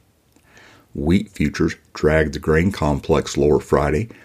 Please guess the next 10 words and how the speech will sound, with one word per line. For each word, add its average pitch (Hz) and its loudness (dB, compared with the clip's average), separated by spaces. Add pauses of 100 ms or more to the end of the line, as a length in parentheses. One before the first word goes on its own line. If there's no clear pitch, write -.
(200)
on 78 0
chatter 82 0
about 76 -2
a 71 -2
potential - -2
ceasefire 85 0
between 78 -2
Russia 69 0
and 95 4
Ukraine. 71 -2